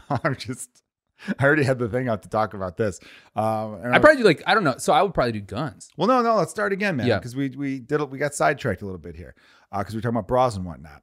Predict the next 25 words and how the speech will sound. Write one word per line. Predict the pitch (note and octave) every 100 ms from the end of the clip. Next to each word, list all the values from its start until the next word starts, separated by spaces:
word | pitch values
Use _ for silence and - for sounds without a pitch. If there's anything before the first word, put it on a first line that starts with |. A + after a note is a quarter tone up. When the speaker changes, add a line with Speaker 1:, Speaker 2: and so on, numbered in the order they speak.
| _ -
Speaker 1:
So | -
Speaker 2:
Oh, |
so | C3
Speaker 1:
again | D3+
Speaker 2:
wait, | F3+
before | D#3 D#3 F3
we |
start | F3 B2+
that, | A#2 B1
I | C3
do | B2+ D#3
wanna | C3+
do, | A#2 A2 -
for | B2
the |
people | A#2 A2+ G#2+
listening, | G#2+ G2+
I |
do | B2 D#3+
wanna | C#3
do | A#2+
a | G#2+
shout | A#2 G#2+
out | F#2+
for, | - G2